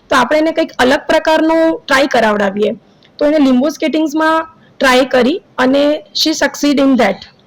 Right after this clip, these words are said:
અને એમાં કેવું છે કે એના માટે actually અમને સ્મૂથ સરફેસ નથી મળતી, જેમાં અમારે રેકોર્ડ બ્રેક કરવા હતા. તો એણે પાર્કિંગમાં, બેઝમેન્ટમાં ટ્રાય કરી છે, સર્વિસ રોડ પર ટ્રાય કરી છે. Actually અમદાવાદ રહે છે એ લોકો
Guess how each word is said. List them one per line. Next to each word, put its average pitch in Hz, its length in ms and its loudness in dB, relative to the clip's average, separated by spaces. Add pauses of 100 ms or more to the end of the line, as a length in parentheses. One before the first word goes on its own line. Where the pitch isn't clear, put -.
(760)
અને 277 140 0
એમાં 320 160 2
કેવું 339 260 0
છે 311 100 -2
કે 285 480 0
એના 277 200 2
માટે 311 440 0
actually 311 640 -2 (280)
અમને 285 180 2
સ્મૂથ 277 300 0
સરફેસ 302 460 -2
નથી 247 260 0
મળતી, 240 460 -2 (120)
જેમાં 254 280 0
અમારે 269 200 0
રેકોર્ડ 254 320 -2
બ્રેક 226 280 -4
કરવા 214 240 -2
હતા. 262 340 -4 (400)
તો 285 140 0
એણે 294 320 0
પાર્કિંગમાં, 285 720 0
બેઝમેન્ટમાં 285 640 0
ટ્રાય 294 240 -2
કરી 311 240 -2
છે, 302 280 -4 (560)
સર્વિસ 262 420 -2
રોડ 294 200 2
પર 302 200 -2
ટ્રાય 277 220 0
કરી 285 260 0
છે. 294 140 -4
Actually 277 360 -2
અમદાવાદ 240 460 0
રહે 226 140 2
છે 233 160 -2
એ 226 40 2
લોકો 240 380 -2